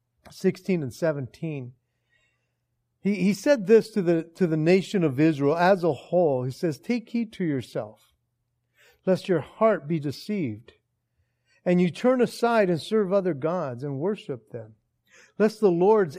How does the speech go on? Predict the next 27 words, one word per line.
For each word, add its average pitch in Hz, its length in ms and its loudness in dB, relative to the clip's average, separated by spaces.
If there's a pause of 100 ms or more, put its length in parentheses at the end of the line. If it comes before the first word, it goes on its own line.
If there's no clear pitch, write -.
anger 190 460 -2
be 147 180 -2
aroused 147 600 -2
against 135 600 -8
you, 120 220 -16 (1000)
and 135 120 -8
he 127 80 -8
shut 185 480 -2
up 156 420 -6 (300)
the 139 80 -10
heavens 123 640 -8
so 147 300 -6
that 135 280 -6
there 151 380 -4 (600)
be 151 120 -2
no 135 200 -4
rain, 120 540 -8 (920)
and 147 160 -6
the 139 60 -2
land 139 480 -2
yield 139 340 -4
no 127 380 -6 (120)
produce, - 920 -12 (160)
and 131 200 -8
you 135 360 -6
perish 131 600 -8
quickly 127 680 -10